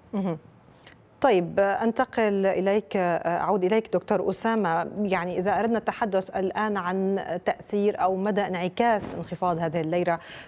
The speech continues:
في، آه، آه، الأسواق وحركة الأسواق، وهذا ما يهم المواطن في الدرجة الأولى، ما الذي سيؤدي انهيار الليرة، آه، آه، السورية على المواطنين، وكيف يتم، آه، آه، التعامل أو تجاوز هذه المشكلة؟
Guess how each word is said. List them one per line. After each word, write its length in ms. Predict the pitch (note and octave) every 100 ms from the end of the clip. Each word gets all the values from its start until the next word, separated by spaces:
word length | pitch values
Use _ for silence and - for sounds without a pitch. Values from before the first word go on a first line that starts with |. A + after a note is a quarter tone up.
| -
في، 320 | G#3 F#3+ G3+
آه، 40 | F3+
آه، 720 | F3+ E3 - F#3 E3+ - F3
الأسواق 680 | - F#3 - G3 G#3+ -
وحركة 380 | B3+ A#3+ F3+ F3 -
الأسواق، 420 | E3+ - F#3+ G3+
وهذا 240 | A3 G#3+
ما 120 | G#3+
يهم 400 | G#3+ G#3+ C#4+ G3+ -
المواطن 640 | F3+ F3+ G#3 A#3 A#3 D#3+
في 240 | D3 F3 D#3
الدرجة 520 | D3+ F3 E3+ E3 D#3+
الأولى، 600 | - D#3+ - G3 F3 D3+ - - - -
ما 120 | A3 E4
الذي 320 | E4 A3 G#3
سيؤدي 720 | - G3 F#3 - A#3 D#3 F3+
انهيار 380 | G#3+ G3+ G#3+ G#3
الليرة، 360 | F#3+ G#3 G3 F3
آه، 220 | E3+ E3
آه، 540 | E3+ E3 E3+ E3+ -
السورية 400 | F3+ - F#3 F#3
على 140 | E3 B3
المواطنين، 540 | A#3+ G#3 G3 G#3 A3
وكيف 440 | F#3+ - B3+ B3
يتم، 480 | G#3 F#3 F#3+ B3+ G#3 -
آه، 40 |
آه، 460 | E3 E3 - E3 E3+
التعامل 440 | - F3+ G#3+ A3+
أو 180 | F#3 - F#3 - - -
تجاوز 640 | G#3+ G3 C4+ C4 D3 C#3+
هذه 260 | D3+ D#3 C#3+ E3
المشكلة؟ 580 | D3+ D#3 - - C#3+